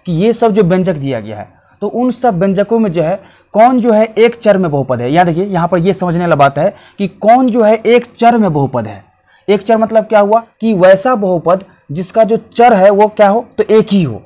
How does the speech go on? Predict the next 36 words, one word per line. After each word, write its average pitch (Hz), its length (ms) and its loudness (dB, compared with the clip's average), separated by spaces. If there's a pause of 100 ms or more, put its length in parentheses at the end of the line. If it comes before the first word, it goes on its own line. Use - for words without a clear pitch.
(120)
जैसे 170 240 -8
यहाँ 185 160 -6
देखिए 160 260 -8 (540)
यहाँ 165 180 -4
पर 196 120 -4
क्या 185 160 -4
है 196 80 -2 (100)
फ़ोर 185 180 -4
एक्स 180 140 -8
स्क्वायर 185 300 -2
है, 208 320 -6
माइनस 165 260 -6
थ्री 185 140 -6
एक्स 196 160 -8
है, 196 120 -8 (280)
अब - 100 -4
प्लस 214 280 -4
क्या 214 140 -2
होगा 196 120 -4
यहाँ 190 120 -6
पर 233 140 -12 (100)
सेवन 202 420 -6
into 190 240 -8
x - 140 -6
की 180 60 -12
पावर 165 240 -4
ज़ीरो 156 300 -4
है। 104 100 -14 (200)
तो 240 160 2
इस 233 220 -4
व्यंजक 214 460 2
का 240 140 2
सभी 226 320 0
पद 208 220 0
जो 175 120 0
है 190 100 2